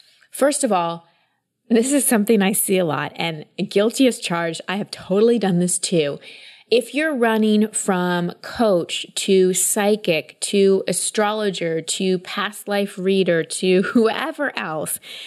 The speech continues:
to get an answer about something, like, "Is this the right relationship or is this the right job?" The answer is probably no.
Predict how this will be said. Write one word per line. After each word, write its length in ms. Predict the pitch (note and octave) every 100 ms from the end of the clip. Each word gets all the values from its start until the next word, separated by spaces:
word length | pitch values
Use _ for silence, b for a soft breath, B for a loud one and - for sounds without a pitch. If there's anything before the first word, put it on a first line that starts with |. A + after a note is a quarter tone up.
| B B B -
to 100 | G#3
get 340 | E3+ B3 C4 A#3
an 120 | G#3+
answer 480 | F#3+ G3 G#3 - E3+
about 280 | D#3+ -
something, 400 | - D#3+ D3+ D#3+
like, 200 | D#3+ D#3+ -
"Is 260 | G3 G3
this 180 | F3 G3
the 180 | - F#3
right 240 | F#3 F#3
relationship 920 | F3+ E3+ F3+ F#3 F3 D#3+ - D#3 D3
or 100 | D#3 -
is 280 | F#3 F3+
this 220 | F#3+ F#3 -
the 160 | E3
right 280 | F3 F3 -
job?" 560 | D#3 E3+ E3+ D#3+ D3+ E3 B B B B B B _ _ _ _ G#3
The 240 | A#3 A#3+
answer 220 | G#3+ -
is 80 | F3
probably 500 | - D#3 C#3+ C#3+ C3
no. 160 | G#2